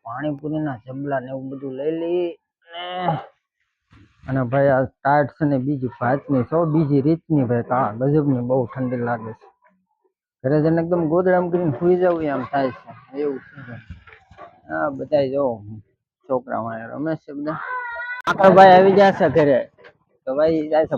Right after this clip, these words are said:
પ્રોગ્રામમાં ને આપણે જઈએ છીએ આપણા ઘરે. અને અમારે નેનું બેન આવી ગયા ટાઈટ ને આઈ. આ ક્યાં છે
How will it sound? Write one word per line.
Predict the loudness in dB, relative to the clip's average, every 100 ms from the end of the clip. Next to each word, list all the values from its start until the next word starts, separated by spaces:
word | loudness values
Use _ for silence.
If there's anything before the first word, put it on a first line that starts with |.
| -2
પ્રોગ્રામમાં | 0 2 0 2 2
ને | 0
આપણે | 2 2 4
જઈએ | 2 2
છીએ | 0 0
આપણા | 0 -4 -2
ઘરે. | 0 2
અને | 4 4
અમારે | 2 2 2
નેનું | 4 4 4 4
બેન | 4 2
આવી | 2 2
ગયા | 2
ટાઈટ | 2 2 2 2
ને | 2
આઈ. | 0 -2 -6 -6 -8 -18 -8
આ | -8 -2
ક્યાં | 2 4
છે | 4